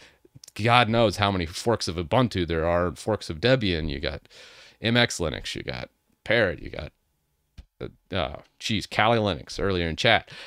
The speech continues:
I mean, I, we could just sit here all day naming distributions based on Debian. And, uh, that's the thing that drives me most crazy about, like, the Linux desktop community. It's like,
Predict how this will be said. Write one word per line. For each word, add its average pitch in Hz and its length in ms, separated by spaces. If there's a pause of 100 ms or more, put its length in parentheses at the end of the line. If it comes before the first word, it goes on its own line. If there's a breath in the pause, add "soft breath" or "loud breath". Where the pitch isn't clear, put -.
I 156 140
mean, 151 220
I, 160 100
we 208 120
could 214 100
just 151 160
sit 160 100
here 131 160
all 110 120
day 98 360
naming 110 340
distributions 98 640
based 95 280
on 85 140
Debian. 80 380 (520 loud breath)
And, 82 440
uh, 71 280 (400)
that's 196 180
the 185 80
thing 147 180
that 120 100
drives 117 220
me 110 100
most 98 540 (200)
crazy 110 520
about, 90 360
like, 92 240
the 92 120
Linux 90 440
desktop - 540
community. 87 460
It's 82 200
like, 87 260